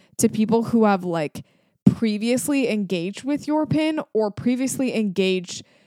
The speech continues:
with pins that are similar to your pins. So that's why idea pins do so well. That's why they, like, pop off. Like, you get lots of good engagement, and I think it's because of how this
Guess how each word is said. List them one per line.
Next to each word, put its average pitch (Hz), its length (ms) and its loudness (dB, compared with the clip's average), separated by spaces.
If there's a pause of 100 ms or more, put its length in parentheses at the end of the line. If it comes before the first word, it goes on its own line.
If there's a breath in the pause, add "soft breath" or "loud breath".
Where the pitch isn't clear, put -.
with 202 220 -2
pins 214 380 0
that 190 140 0
are 190 140 -2
similar 190 800 -4
to - 160 -6
your 151 240 -2
pins. 110 500 -6 (640 soft breath)
So 247 180 2
that's 226 300 0
why 349 160 2
idea 220 460 0
pins 214 400 -2
do 185 340 -4
so - 520 -2
well. 120 640 -6 (240)
That's 202 220 2
why 240 160 4
they, 269 160 4
like, 254 300 0
pop 170 440 -4
off. 113 360 -8
Like, 123 240 -8 (760 soft breath)
you 196 240 -2
get 277 220 -2
lots 190 400 0
of 190 100 -2
good 175 140 0
engagement, 170 580 -2
and 214 100 -2
I 196 80 0
think 262 300 -2
it's 302 160 -4
because 208 420 0
of 196 80 0
how 190 560 -2
this 180 380 -2